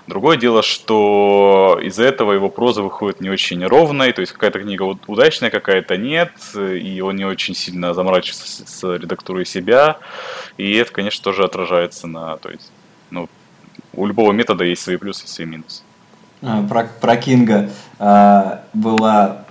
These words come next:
Speaker 2: был прикол тоже в интернетах о том, что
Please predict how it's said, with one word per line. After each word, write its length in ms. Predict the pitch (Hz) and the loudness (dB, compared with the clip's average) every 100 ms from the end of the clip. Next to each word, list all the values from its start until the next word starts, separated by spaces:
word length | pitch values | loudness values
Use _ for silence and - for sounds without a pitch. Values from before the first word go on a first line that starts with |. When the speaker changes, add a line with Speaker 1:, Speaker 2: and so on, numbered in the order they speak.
| - | -4
Speaker 2:
был 220 | 117 113 | -2 0
прикол 420 | 113 110 143 147 | 0 2 2 4
тоже 200 | 117 110 | 4 4
в 80 | 110 | 2
интернетах 640 | 104 113 113 110 101 98 - - - - _ | 2 2 2 2 0 -6 -12 -20 -20 -20 _
о 80 | 104 | -10
том, 220 | 101 104 | -2 0
что 500 | 101 107 104 98 - | 0 0 2 2 -2